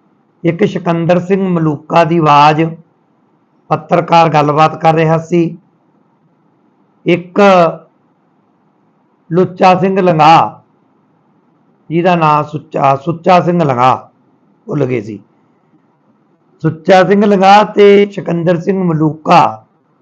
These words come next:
ਇਹ ਸਾਰੇ ਲੀਡਰ ਸੀ। ਮੈਂ ਇੱਕ ਗੱਲ ਕਰਨੀ ਚਾਹੁੰਦਾ ਹੈ, ਸੁਖਬੀਰ ਬਾਦਲ ਸਾਹਿਬ ਬੋਲੀ ਜਾਂਦੇ ਹੈ ਤੇ ਮਲੂਕਾ ਸਾਹਿਬ ਵੀ ਕਹੀ ਜਾਂਦੇ ਆ, ਕਹਿੰਦੇ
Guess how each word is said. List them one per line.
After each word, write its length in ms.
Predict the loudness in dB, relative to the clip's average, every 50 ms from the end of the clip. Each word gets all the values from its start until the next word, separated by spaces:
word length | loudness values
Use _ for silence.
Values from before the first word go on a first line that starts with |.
| _ _ _ _ _ _ _ -4
ਇਹ 80 | -4 -2
ਸਾਰੇ 400 | 0 2 4 4 4 4 4 2
ਲੀਡਰ 360 | 2 0 -2 -2 -2 -4 -4
ਸੀ। 500 | -4 -2 -2 0 0 -2 -2 -6 -8 -14 _ _ _ _ _ _ _ _ _ _ _ _ _ _ _ _ _
ਮੈਂ 180 | -6 -2 -2 -2
ਇੱਕ 160 | -2 -2 -2
ਗੱਲ 240 | 0 0 0 0 0
ਕਰਨੀ 300 | 0 0 0 0 0 -4
ਚਾਹੁੰਦਾ 300 | -4 -4 -6 -4 -4 -6
ਹੈ, 200 | -6 -8 -10 -14 _ _ _ _ _ _ _ _ _ _ _ _ _ _ _ _ _ _ -8
ਸੁਖਬੀਰ 460 | -8 -6 -4 -4 -4 -2 -2 -2 -2
ਬਾਦਲ 380 | 0 2 2 2 2 -2 -4
ਸਾਹਿਬ 360 | -2 -2 0 0 0 -2 -4 -6
ਬੋਲੀ 280 | -6 -6 -4 -6 -4
ਜਾਂਦੇ 420 | -4 -4 -4 -4 -4 -2 -2 0 0
ਹੈ 300 | 0 0 -2 -4 -6 -10 -14 _ _ _ _ _ _ _ _ _ _ _ _ _ _ _ _ _ _ _ _ _ _ _ _ _ _ _
ਤੇ 60 | -2 0
ਮਲੂਕਾ 560 | 0 2 2 2 0 0 -2 0 2 2 2
ਸਾਹਿਬ 260 | 2 2 2 2 2
ਵੀ 120 | 0 -4 -4
ਕਹੀ 300 | -2 -2 0 0 0 0
ਜਾਂਦੇ 420 | -2 -2 -2 -2 -2 0 0 0
ਆ, 60 | 0
ਕਹਿੰਦੇ 580 | -2 -2 -4 -2 0 2 2 2 0 0 -4 -8